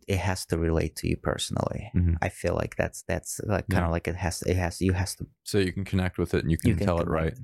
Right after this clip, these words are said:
Speaker 1: you can tell it right. Yeah, exactly. And if you don't, you find people who
Speaker 2: Mm-hmm.
Speaker 1: go, who went through the experiences and you, and you tell that.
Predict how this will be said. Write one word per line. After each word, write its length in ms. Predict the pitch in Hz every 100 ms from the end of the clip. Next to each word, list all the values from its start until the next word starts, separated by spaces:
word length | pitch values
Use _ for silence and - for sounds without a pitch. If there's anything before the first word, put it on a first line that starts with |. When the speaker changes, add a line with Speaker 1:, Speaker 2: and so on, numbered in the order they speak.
| -
Speaker 1:
you 100 | 104
can 200 | 98 90
tell 220 | 92 85
it 120 | -
right. 280 | 98 82 78
Yeah, 200 | - 95 -
exactly. 320 | 101 107 -
And 140 | 139
if 160 | 143 135
you 60 | 160
don't, 580 | 117 135 123 92 87 - _ - - _
you 80 | 117
find 320 | - 113 101
people 600 | - 113 107 82 73 95 _ _ _
who 80 | -
Speaker 2:
Mm-hmm. 200 | 98 104
Speaker 1:
go, 280 | 95 101 - -
who 60 |
went 260 | 98 101 98
through 180 | - 95
the 80 | 87
experiences 840 | - - 85 82 - - - -
and 180 | 98 92
you, 100 | 92 -
and 140 | 101
you 80 | 92
tell 260 | - 95 90
that. 260 | 98 85